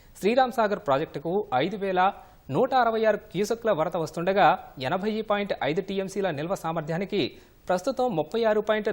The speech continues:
నాలుగు ఆరు నాలుగు టీఎంసీల నీరు నిల్వ ఉంది. ఎల్లంపల్లికి పది వేల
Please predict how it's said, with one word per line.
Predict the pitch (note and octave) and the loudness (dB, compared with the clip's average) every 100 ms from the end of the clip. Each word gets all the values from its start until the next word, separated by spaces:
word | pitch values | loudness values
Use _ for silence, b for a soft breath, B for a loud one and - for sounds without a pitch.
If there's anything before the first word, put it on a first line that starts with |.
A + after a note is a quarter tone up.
| B2+ | 2
నాలుగు | B2+ F#3 G#3 A3 - | 2 2 0 -2 0
ఆరు | D3+ G3+ | -2 -2
నాలుగు | F#3+ F#3 F3+ | -4 -4 -6
టీఎంసీల | - F3 F3+ G3+ F3 | -6 -6 -4 -4 -4
నీరు | D3+ F#3+ G3+ | -4 -4 -4
నిల్వ | C3+ C3+ | -4 -2
ఉంది. | A#2 A2+ F#2 - b b b B2 | -2 -4 -10 -12 b b b 0
ఎల్లంపల్లికి | D3 G#3+ G3+ F3+ - G3+ A3+ - | 0 2 2 0 -2 -4 -6 -2
పది | D3 A3+ | -2 2
వేల | B3 A#3+ | 2 4